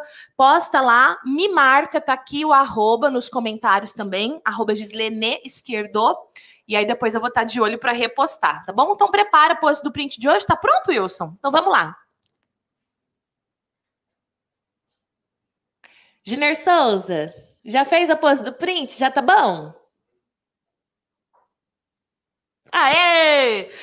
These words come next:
Pose do print de hoje feita. Obrigado, Wilson. Fica aqui do lado.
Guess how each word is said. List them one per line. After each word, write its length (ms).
Pose 360
do 140
print 340
de 160
hoje 300
feita. 440
Obrigado, 460
Wilson. 500
Fica 220
aqui 120
do 120
lado. 600